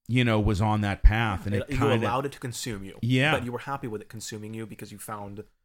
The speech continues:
Speaker 2: you know, you found something in it.
Speaker 1: A lot of joy and a lot of cool experiences.
Speaker 2: Yeah. And it, and it may not be the right thing for you now, but
Speaker 1: Yeah,
Speaker 2: a
Speaker 1: it,
Speaker 2: version of
Speaker 1: yeah,
Speaker 2: it.
Speaker 1: a version, yes. I, I would love to teach, but that, you know, that's a whole nother podcast.
Speaker 2: Yeah,
Speaker 1: So
Speaker 2: for the next time.
Speaker 1: Yes, for next time. So,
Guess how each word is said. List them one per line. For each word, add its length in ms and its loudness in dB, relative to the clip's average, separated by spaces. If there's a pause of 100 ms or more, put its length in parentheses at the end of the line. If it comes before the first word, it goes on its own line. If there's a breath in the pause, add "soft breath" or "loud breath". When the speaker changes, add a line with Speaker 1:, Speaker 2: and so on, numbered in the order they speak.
(180)
Speaker 2:
you 80 -6
know, 60 -8
you 120 -8
found 260 -6
something 220 -12
in 80 -18
it. 120 -18
Speaker 1:
A 40 -6
lot 240 4
of 80 6
joy 640 2
and 280 2
a 40 0
lot 280 0
of 80 -4
cool 200 -4
experiences. 760 -4
Speaker 2:
Yeah. 80 -14 (200)
And 120 -2
it, 140 -4
and 120 -2
it 40 -4
may 140 -4
not 140 -6
be 80 -8
the 80 -6
right 240 -4
thing 160 -8
for 140 -14
you 80 -12
now, 300 -8 (100)
but 80 2
Speaker 1:
Yeah, 160 4
Speaker 2:
a 100 -4
Speaker 1:
it, 80 8
Speaker 2:
version 300 -2
of 140 -4
Speaker 1:
yeah, 80 -2
Speaker 2:
it. 220 -8
Speaker 1:
a 80 2
version, 440 2
yes. 420 0 (100)
I, 100 0
I 200 0
would 160 -2
love 160 -2
to 80 -4
teach, 560 -4
but 140 -2
that, 180 0
you 80 0
know, 100 2
that's 180 0
a 60 -2
whole 160 0
nother 200 -4
podcast. 420 -4
Speaker 2:
Yeah, 60 -8
Speaker 1:
So 180 -2
Speaker 2:
for 60 2
the 80 -4
next 240 -8
time. 260 -16
Speaker 1:
Yes, 280 2
for 100 2
next 160 4
time. 160 4
So, 260 2